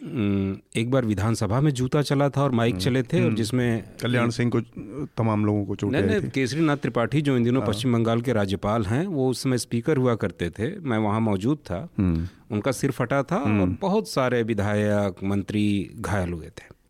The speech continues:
Speaker 1: और, तो ये मामला इससे जुड़ा है कि जो लोग पॉलिटिक्स में हैं,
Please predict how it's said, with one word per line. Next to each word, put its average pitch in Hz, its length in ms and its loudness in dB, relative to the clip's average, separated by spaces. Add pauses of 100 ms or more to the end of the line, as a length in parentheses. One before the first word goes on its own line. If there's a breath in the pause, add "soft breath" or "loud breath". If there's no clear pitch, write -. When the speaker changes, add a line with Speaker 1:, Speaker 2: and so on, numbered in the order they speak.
(180)
Speaker 1:
और, 135 360 4 (720)
तो 196 60 0
ये 247 500 2 (160)
मामला 139 380 4
इससे 190 320 2
जुड़ा 131 280 4
है 113 340 2
कि 202 840 0 (340)
जो 127 240 2
लोग 175 220 2
पॉलिटिक्स 131 460 2
में 175 260 4
हैं, 110 440 0